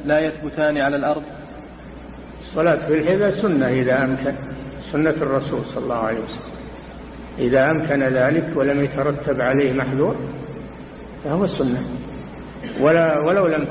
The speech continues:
Speaker 2: تباشر ال-، ال-، القدمين الأرض. نعم.
Speaker 1: أحسن الله إليكم سماحة الوالد. يقول السائل:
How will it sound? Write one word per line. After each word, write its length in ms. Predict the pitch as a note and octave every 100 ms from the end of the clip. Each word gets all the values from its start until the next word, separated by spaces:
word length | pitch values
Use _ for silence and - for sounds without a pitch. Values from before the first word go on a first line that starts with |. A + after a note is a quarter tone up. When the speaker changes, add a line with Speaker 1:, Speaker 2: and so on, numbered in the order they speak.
| -
Speaker 2:
تباشر 380 | C#3+ C#3 - C3
ال-، 320 | B2+ A#2+ A#2 G#2+ - - - -
ال-، 200 | B2+ C#3
القدمين 600 | C3 B2+ C#3 D#3+ D3+ C3+
الأرض. 400 | B2+ C#3 C3 D3 - - - - - - - - -
نعم. 180 | C3+ A#2+ - - - - - - - - - -
Speaker 1:
أحسن 180 | -
الله 160 | D3+ D#3
إليكم 280 | D#3+ D#3 D3
سماحة 360 | D#3+ D#3 C#3 A#2+
الوالد. 340 | D3+ D#3 D#3
يقول 280 | D3+ C#3+ D3
السائل: 460 | C3+ - D#3+ D#3+